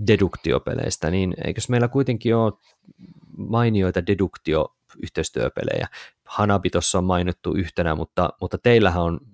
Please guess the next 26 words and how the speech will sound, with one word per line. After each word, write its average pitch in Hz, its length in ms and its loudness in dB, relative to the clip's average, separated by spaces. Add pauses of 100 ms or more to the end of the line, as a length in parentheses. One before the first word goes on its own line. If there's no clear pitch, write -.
(120)
ainakin 95 300 0
mitä 92 180 0
mä 92 80 0
oon 87 100 0
teidän 92 220 0
blokkauksia 90 520 0
ja 85 60 -2
kommentteja 87 460 -2
kuunnellut 85 380 -6
viime 85 200 0
aikoina, 85 300 -2
niin 87 100 -4
teillä 90 240 2
nämä 92 160 0
mysteeri-, 95 540 0 (600)
tietyllä 107 300 4
tavalla 101 340 4
tämmöiset 101 260 0
niin 101 100 -2
kuin, 104 160 0 (340)
<laughs> 95 380 0
niin 95 100 -6
kuin 101 100 -2
rikosmysteeripelit 82 1000 0
on 85 100 -2
molemmilla 85 520 0